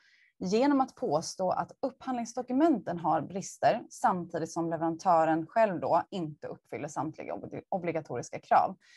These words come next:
Det var den frågan som Högsta förvaltningsdomstolen började med att fråga sig inför prövningen. Och sen så konstaterar man i domstolen att det är utrett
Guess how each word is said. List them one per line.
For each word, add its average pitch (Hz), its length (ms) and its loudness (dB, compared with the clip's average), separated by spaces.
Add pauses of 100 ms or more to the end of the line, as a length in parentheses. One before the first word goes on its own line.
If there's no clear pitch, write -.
(260)
Det 240 100 4
var 196 100 4
den 165 180 2
frågan 165 320 -2
som 135 360 -4
Högsta 175 300 -8
förvaltningsdomstolen 165 840 -8
började 165 360 -2
med 160 320 -4
att - 140 -16
fråga 214 480 -2
sig 214 300 -2
inför 165 580 -4
prövningen. 196 500 -2 (1400)
Och 285 160 4
sen 277 140 4
så 269 100 -2
konstaterar 240 600 2
man 262 420 2 (120)
i 226 160 -2
domstolen 214 580 -2
att 185 220 -2 (120)
det 208 60 0
är 185 260 4
utrett 190 640 -4